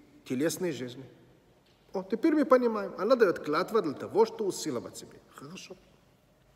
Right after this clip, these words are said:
А что, а что за клятва? Ну, первая клятва, она очень понятная. «Будь правильный, будь праведник и не будь грешный». Тут все понятно. Второй абзац этого клятва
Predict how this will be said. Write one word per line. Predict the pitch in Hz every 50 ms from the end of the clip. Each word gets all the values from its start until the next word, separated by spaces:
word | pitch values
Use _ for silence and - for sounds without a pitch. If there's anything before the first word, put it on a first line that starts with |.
| _ _ - _ _ _ _ _ _ _ _ _ _ _ _ _ _ _ - _ _ _ _ _ _ _ -
А | - 170
что, | - - - - 208 214 175
а | 156
что | - - 233 240
за | 208 196
клятва? | - - 110 - - - - - - - - - - - - _ _ _ _ -
Ну, | 185 202
первая | 190 - 233 311 320 269 262
клятва, | - - 226 233 226 226 - 226 220
она | 202 208 202 208
очень | 208 202 196 - 196 185
понятная. | 196 185 170 156 139 135 - - 127 113 110 - - - - - - _
«Будь | - 160 240 233 - -
правильный, | - - 117 117 120 131 139 160 180 208 240 269 247 214 - - -
будь | 139 170 185 185 185 - -
праведник | - 123 135 143 160 165 156 214 294 294 - - - - - - - - - - - - _ _ -
и | 202 202
не | 202 208 214
будь | 214 359 370 -
грешный». | - 247 254 269 240 214 - 208 214 185 - - - - - - - - - - - - - _ _ _ _ -
Тут | - 262 - -
все | - - 165
понятно. | - 135 117 98 - - - - - - - - - - _ _ _ _ _ _ _ _ _ _ _ - - - - - - - -
Второй | - - - - 165 165 202 294 349 339 254
абзац | 185 156 - 151 - - 160 127 - - - - - - -
этого | - 156 147 - 147 123 127 123
клятва | - 135 123 101 90 - - - -